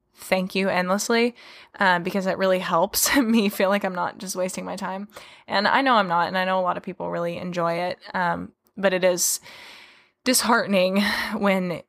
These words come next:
you're just, like, pouring money into something that's not making an R O I, but maybe it is somewhere down the road.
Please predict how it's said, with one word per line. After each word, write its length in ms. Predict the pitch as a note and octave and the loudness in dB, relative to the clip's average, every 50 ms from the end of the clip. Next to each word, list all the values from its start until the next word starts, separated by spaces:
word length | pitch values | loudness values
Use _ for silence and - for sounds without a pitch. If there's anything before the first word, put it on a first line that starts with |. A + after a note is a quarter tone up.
| _ _ | _ _
you're 240 | - G3+ E3+ F#3 F3 | -16 -12 -6 -6 -6
just, 220 | E3+ - E3+ - F#3 | -6 -4 -4 -2 -2
like, 200 | E3 D#3+ - - | -2 -2 -2 -2
pouring 280 | - F#3+ E3+ E3+ F3+ | 2 2 2 2 0
money 180 | F3 E3 E3+ E3+ | -2 -2 -2 -2
into 140 | E3+ E3+ F3 | -4 -4 -2
something 280 | - E3 E3+ F3 D#3 | -4 -4 -2 -4 -6
that's 180 | D3 - - - | -6 -6 -4 -4
not 280 | F3+ F3 F2+ - - | -2 -2 -2 -4 -6
making 400 | - G3+ F#3+ F3 - F3+ F3 F3 | -4 -2 -2 -2 -2 -4 -4 -4
an 260 | F3 E3+ E3+ E3+ - - - | -4 -6 -6 -8 -12 -10 -4
R 200 | - - F3+ F3+ | 0 2 4 4
O 100 | F#3 F#3+ | 4 4
I, 360 | F#3+ F#3+ G3+ G#3+ A3+ B3 A#3 - _ - | 4 4 2 2 0 -2 -6 -10 _ -6
but 220 | - F#3 - - | -6 -4 -4 0
maybe 220 | A3+ B3+ C#4+ C#4 C4+ | 2 2 4 4 2
it 120 | B3+ A3+ | 4 2
is 160 | A3 G#3+ G#3 | 2 0 0
somewhere 320 | - - G3+ G3 G3 F#3 F3+ | 0 0 0 0 0 0 0
down 160 | F3+ E3 E3 | 0 -2 -2
the 80 | E3 | -2
road. 300 | E3+ E3 E2 F2+ G#3 G#3+ | -6 -6 -6 -6 -8 -10